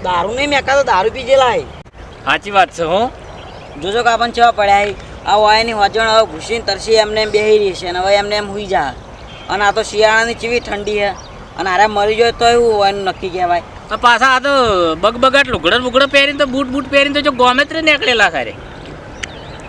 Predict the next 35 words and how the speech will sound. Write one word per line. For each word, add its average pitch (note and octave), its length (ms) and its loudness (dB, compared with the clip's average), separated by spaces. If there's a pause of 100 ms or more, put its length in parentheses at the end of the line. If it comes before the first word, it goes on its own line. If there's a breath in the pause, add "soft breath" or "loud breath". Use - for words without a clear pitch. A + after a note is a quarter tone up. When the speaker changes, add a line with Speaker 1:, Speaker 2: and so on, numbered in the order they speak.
(1900)
Speaker 1:
જોજો F#3 220 -4
તાણ. G#3 200 -2 (1080)
તમે G#3 280 2
આ A3+ 140 2
રીતના A#3 240 0
જ A#3 60 2
આવતા A#3+ 280 2
ને B3 60 -4
તે A#3+ 80 2
અમે A3 200 2
આમ A3+ 140 4
ભૂસાન A3 320 -4
તરસે G#3+ 260 -2
એમને A3 240 0
એમ G#3+ 100 -4
હુઈ G#3 140 -8
જાતા. D#3 380 0 (680)
Speaker 2:
ખરે E3 200 4
સાચી D#3+ 240 -2
વાત D#3+ 180 2
છે, - 100 -4
હો. D#3 100 2
આજથી G3 320 2
મારી F3 220 2
ઓછો E3+ 320 2
ઉઘાડી. D3+ 340 2 (200)
લે, G#3 80 6
પકડજે, B3+ 380 0
હું C#4 180 -2
બેઠા A#3 320 2
કરું, C4+ 200 -2
તું C4+ 100 -4
બેઠા B3+ 300 2
થોય C4 200 0
તો. C#4+ 140 -4